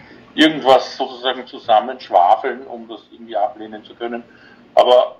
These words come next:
<clears throat> natürlich muss man schon sagen, dass eben dieser Tierschutz, äh, schon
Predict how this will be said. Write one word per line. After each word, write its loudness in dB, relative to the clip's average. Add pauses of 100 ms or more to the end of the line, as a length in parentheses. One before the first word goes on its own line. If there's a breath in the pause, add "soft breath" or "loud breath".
<clears throat> -10
natürlich -10
muss -10
man -4
schon -4
sagen, 4 (280)
dass -10
eben -18 (200)
dieser -12
Tierschutz, -12 (100)
äh, -4
schon -12